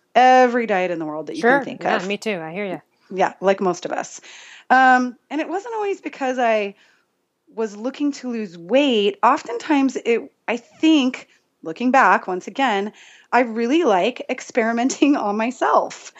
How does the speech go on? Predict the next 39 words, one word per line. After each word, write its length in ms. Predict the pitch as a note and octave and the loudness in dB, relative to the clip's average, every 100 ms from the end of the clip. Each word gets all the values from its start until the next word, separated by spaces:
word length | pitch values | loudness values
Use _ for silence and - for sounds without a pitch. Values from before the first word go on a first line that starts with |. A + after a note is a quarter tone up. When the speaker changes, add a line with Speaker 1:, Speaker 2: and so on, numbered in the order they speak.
| - - - | -20 -18 0
Speaker 1:
I 120 | A3+ | 2
like 260 | A3+ A3 - | 4 2 -2
to 120 | F#4 | -6
see 320 | D4 A3 G#3 | -6 -10 -6
what 160 | A3+ A#3+ | -6 -4
the 100 | C4+ | -2
results 480 | C#4 A#3 D4 G4+ - | -2 -2 -4 -4 -4
are. 320 | - - - | -2 -4 -6
Oh, 60 | A3+ | -6
you 140 | A3 | -2
know, 120 | G#3+ | 0
I 200 | F#3+ F#3+ | 2 2
tried 320 | C#4+ F4+ D4+ F#3+ | 0 -4 -4 -2
this 260 | F3+ A3+ | -4 -4
and 220 | - G3 | -6 -6
this 160 | F3+ - | -8 -8
is 80 | A3 | -2
what 160 | B3 A3+ | 0 2
happened. 380 | C4+ C4+ D#3+ | 2 0 -2
I 140 | D#3 F3 | -2 -4
tried 260 | - A#3 | -2 0
this 260 | E4+ E4 - | 2 2 0
and 180 | - E3+ | -10 -10
this 160 | F3 | -10
is 120 | G3+ G#3 | -8 -4
what 160 | G#3 | 0
happened. 500 | G3+ - F#3+ - - - - - _ _ - | 0 -2 -4 -10 -14 -18 -20 -20 _ _ -8
And 520 | - A#3+ A#3+ A#3 A3+ - | 0 4 4 2 -4 -4
I 80 | A3 | -4
did 200 | A#3 C#4 | -4 -6
this, 300 | D#4+ - _ | -6 -8 _
like 180 | G#3 G3 | -8 -8
I 60 | G3 | -8
say, 180 | - F3+ | -8 -10
cleanse. 400 | - F#3+ F3 F3+ | -6 -4 -4 -4
And 100 | F#3+ | -4
I'm, 120 | F#3+ | -4
I'm 120 | F#3+ | -2
not 280 | G#3 G#3 | 2 0